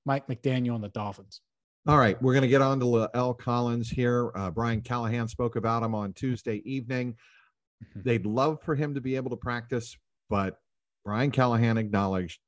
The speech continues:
Speaker 2: the important thing is we get him ready for Sundays, and in this case, Thursday. Get him ready for game days. That's really what matters. I'm happy with that. If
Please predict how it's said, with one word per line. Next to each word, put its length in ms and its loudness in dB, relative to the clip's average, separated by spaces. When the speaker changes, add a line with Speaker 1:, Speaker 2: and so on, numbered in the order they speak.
Speaker 2:
the 120 -4
important 460 2
thing 180 0
is 160 -6
we 200 -14
get 160 0
him 200 -2
ready 240 -2
for 160 -10
Sundays, 640 -6
and 300 -4
in 120 -2
this 180 -2
case, 300 -8
Thursday. 420 4
Get 160 4
him 140 2
ready 220 4
for 140 -4
game 320 -2
days. 320 -12
That's 240 -10
really 440 8
what 200 2
matters. 520 -4
I'm 180 4
happy 340 6
with 180 2
that. 300 0
If 280 2